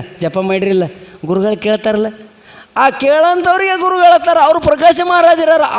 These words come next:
ಅವ್ರ ಮ್ಯಾಲ ನಿಮ್ಮ ವಿಶ್ವಾಸ ಕೂತುತು ಅಂದಾರ.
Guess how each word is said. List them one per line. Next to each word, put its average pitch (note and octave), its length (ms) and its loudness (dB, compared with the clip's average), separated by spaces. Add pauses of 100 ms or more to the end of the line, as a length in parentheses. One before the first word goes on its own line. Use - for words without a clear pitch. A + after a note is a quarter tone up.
ಅವ್ರ D#4 260 2
ಮ್ಯಾಲ E4+ 360 0
ನಿಮ್ಮ F4 240 -2 (100)
ವಿಶ್ವಾಸ C#4 420 0
ಕೂತುತು A#3+ 580 -2
ಅಂದಾರ. E3+ 300 0